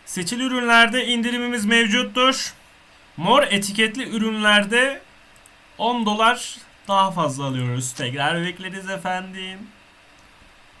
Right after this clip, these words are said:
Oh, oh, oh, ablam benim, canım ablam. On sekiz buçukluk alışveriş.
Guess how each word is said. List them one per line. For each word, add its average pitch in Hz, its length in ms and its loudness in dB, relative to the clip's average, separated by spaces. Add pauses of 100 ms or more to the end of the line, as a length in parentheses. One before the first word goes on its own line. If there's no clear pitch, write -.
(2000)
Oh, 92 380 -10
oh, 110 560 -2
oh, 123 280 -2
ablam 98 420 -6
benim, 87 240 -10
canım 85 280 -12
ablam. 87 340 -10 (720)
On 107 160 -10
sekiz 90 380 -14
buçukluk - 360 -20
alışveriş. 78 500 -16